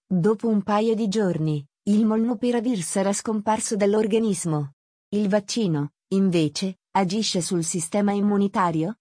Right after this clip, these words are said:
che, dopo essere stato istruito, è in grado di combattere per mesi contro il virus. In caso si faccia parte di alcune categorie di persone che non rispondono bene all'immunizzazione e che quindi, sebbene in maniera inferiore rispetto ai non vaccinati,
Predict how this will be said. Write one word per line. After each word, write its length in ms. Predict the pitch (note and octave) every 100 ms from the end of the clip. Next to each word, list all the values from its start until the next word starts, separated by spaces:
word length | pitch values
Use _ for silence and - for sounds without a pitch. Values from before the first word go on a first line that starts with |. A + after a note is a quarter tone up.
| _
che, 380 | - C4+ A#3+ - _
dopo 400 | D3 D#3 D#3+ E3
essere 440 | E3+ F#3 - G3
stato 360 | F#3 - G#3+ G3+
istruito, 760 | F#3 - A#3+ B3 A#3 D3+ C3+ - _
è 80 | F#3+
in 200 | G#3 G3+
grado 320 | G#3 A3 G#3+
di 120 | G3
combattere 600 | G3 F#3 F3+ G3+ - G3
per 160 | F#3 G3+
mesi 320 | F3 D3+ E3
contro 360 | F#3 F#3+ F#3+ G3+
il 160 | F#3+
virus. 580 | F3+ G3+ D3+ D3 - D#3 C#3 _ _ _ -
In 160 | F3
caso 280 | - G3+ F#3+
si 160 | E3+ F3
faccia 360 | - G#3 C4
parte 340 | B3+ G3 F#3 F#3
di 120 | E3
alcune 420 | D#3+ D#3+ A3+ B3+
categorie 560 | B3+ B3+ A3+ F3+ G3+ A#3
di 120 | G3+
persone 480 | F#3+ F#3 - F#3 G3
che 140 | A3
non 160 | A#3+ B3
rispondono 680 | A3 - A#3 A3+ A#3 A#3
bene 380 | G#3+ A3+ A3+ A3
all'immunizzazione 1080 | G#3+ G#3 G#3 F3+ F3 E3+ F3 E3 G#3 F3+ E3+
e 60 |
che 160 | E3 F#3+
quindi, 520 | G3 F#3 D#3 D3+ G3 - -
sebbene 540 | - A3 F#3 F#3+ G#3
in 100 | G3+
maniera 380 | G3 G3 G#3 G#3
inferiore 640 | F3+ E3+ G#3+ G#3 E3+ G3
rispetto 580 | F#3 E3+ - G3 G3 A3
ai 140 | G#3
non 180 | A3 G#3+
vaccinati, 720 | F#3 F3 A3+ A3 F#3+ D#3+ D3+